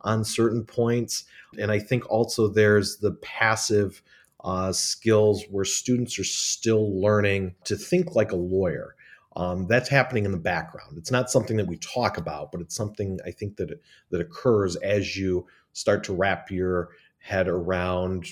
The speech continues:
what are the components of all crimes? What are the essential elements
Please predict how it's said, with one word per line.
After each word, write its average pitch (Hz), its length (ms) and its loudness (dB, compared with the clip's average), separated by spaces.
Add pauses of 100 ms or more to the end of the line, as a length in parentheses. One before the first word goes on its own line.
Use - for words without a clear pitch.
what 101 600 -2 (160)
are 101 120 -2
the 92 80 -4
components 95 680 -4
of - 200 -10
all 87 200 -6
crimes? 76 520 -10
What 120 80 -2
are 113 60 0
the 101 120 -2
essential 90 420 -6
elements 87 420 -10